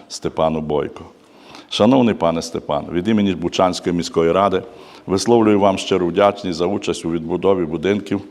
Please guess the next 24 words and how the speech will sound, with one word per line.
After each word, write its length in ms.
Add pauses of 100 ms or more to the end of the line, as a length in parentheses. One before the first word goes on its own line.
(320)
мешканців 560
Бучанської 560
громади, 420
зруйнованих 680
внаслідок 500
військової 480
агресії 420
Російської 480
Федерації. 500 (1800)
Усі 220
населені 460
пункти 360
нашої 340
громади 400
пережили 480
складні 420
дні 200
окупації 680
в 140
лютому, 320
березні 400
двадцять 300
другого 220
року. 280